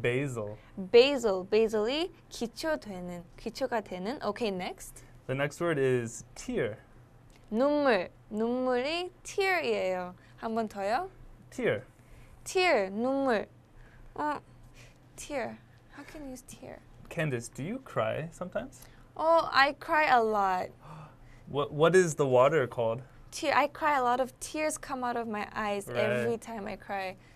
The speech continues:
Speaker 2: Do you cry?
Speaker 1: I do too.
Speaker 2: <laughs>
Speaker 1: Those are
Speaker 2: We cry.
Speaker 1: tears.
Speaker 2: <laughs> Yeah. 한 번 더 해볼까요?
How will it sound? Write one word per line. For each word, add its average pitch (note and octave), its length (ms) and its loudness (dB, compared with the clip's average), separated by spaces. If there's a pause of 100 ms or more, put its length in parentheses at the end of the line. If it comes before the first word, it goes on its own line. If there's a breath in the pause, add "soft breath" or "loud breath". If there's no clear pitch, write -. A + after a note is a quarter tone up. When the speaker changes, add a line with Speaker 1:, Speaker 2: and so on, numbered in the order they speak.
(100)
Speaker 2:
Do G#3 100 -10
you A#3 120 -4
cry? E4 340 -6 (160)
Speaker 1:
I A#2+ 100 -2
do A#2 260 -2
too. A2 260 -12 (300)
Speaker 2:
<laughs> G4 320 2
Speaker 1:
Those - 160 2
are B2+ 80 4
Speaker 2:
We B2 80 -2
cry. F3+ 120 0
Speaker 1:
tears. B2+ 320 2 (420)
Speaker 2:
<laughs> - 0 -
Yeah. B3 340 -2 (340 loud breath)
한 D4 160 4
번 D4+ 160 4
더 C#4+ 120 0
해볼까요? B3 640 2